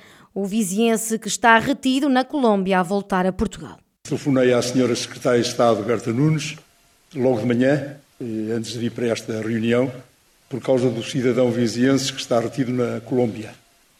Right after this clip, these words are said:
Speaker 2: E, portanto, dizer-lhe que, eh, não sei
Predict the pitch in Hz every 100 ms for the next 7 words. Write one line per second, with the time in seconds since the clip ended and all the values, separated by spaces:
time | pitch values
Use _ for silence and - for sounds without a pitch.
0 | _ 151 135 120 135 113 110 120 123 139
1 | 131 135 - 143 156 147 135 123 120 113
2 | 127 123